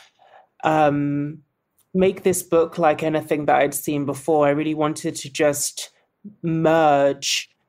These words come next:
my experiences and almost, like, use it as a case study rather than,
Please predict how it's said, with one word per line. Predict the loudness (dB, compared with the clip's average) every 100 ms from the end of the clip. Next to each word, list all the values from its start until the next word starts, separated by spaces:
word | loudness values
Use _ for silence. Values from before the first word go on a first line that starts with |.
| -6
my | 0 2
experiences | 2 0 -6 0 0 2 -2 -4 -4 -2 0
and | 0 0
almost, | 0 0 0 0
like, | 0 -2
use | -8 -4 -4 0
it | 0 0
as | 0 0
a | -2
case | -8 -6 -6 -4
study | -2 -2 0 -4 -4 -4
rather | 0 0 0
than, | -2 0 2 2 0 -4